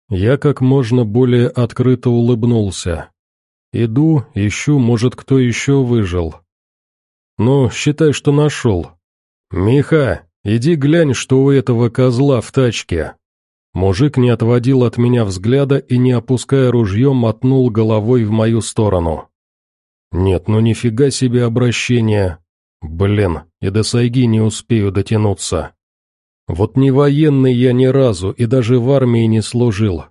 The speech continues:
поэтому нет у меня инстинкта носить оружие на себе. Хотя, стоп, у меня же сзади за поясом травмат. Только вот убейте меня, я не помнил, есть ли там патрон в патроннике".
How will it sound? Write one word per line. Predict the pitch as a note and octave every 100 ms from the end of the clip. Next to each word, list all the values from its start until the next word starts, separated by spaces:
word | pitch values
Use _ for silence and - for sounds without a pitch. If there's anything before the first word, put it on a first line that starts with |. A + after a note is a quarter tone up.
| _ -
поэтому | G2 A#2+ - B2+ C3
нет | D3 D3
у | C3
меня | B2+ B2+ B2+
инстинкта | B2 A#2+ - D3 C#3+ C3 - G2
носить | G#2 G#2+ C#3 C3
оружие | B2+ B2+ C3 G#2 B2
на | A#2+ A#2
себе. | - A#2+ A2 F2+ D2 _ _ _ _ _
Хотя, | - F2 A#2 A#2 A2+ G2+
стоп, | - - C#3 - - _ _ _
у | F2+
меня | F#2+ B2 B2
же | C3
сзади | A2 C3+ C#3+ A2+
за | G#2 C3+
поясом | D#3+ C3+ A2+ - A2+
травмат. | A2 C#3 B2+ D3 B2 D#2 - _ _ _ _ _
Только | - G2+ - B2
вот | C3 -
убейте | C#3+ C3 D#3 G#2 - A2+
меня, | A#2 C3+ A2+
я | G2+ A2+
не | C3
помнил, | B2 D#3 C3 G#2 G2 G2+
есть | A2 C#3+ -
ли | B2+
там | B2+ C3 A#2+
патрон | C3+ C3 C#3+ C3 F#2+
в | -
патроннике". | A2 A2+ B2+ G#2 F#2 E2+ F2+ D2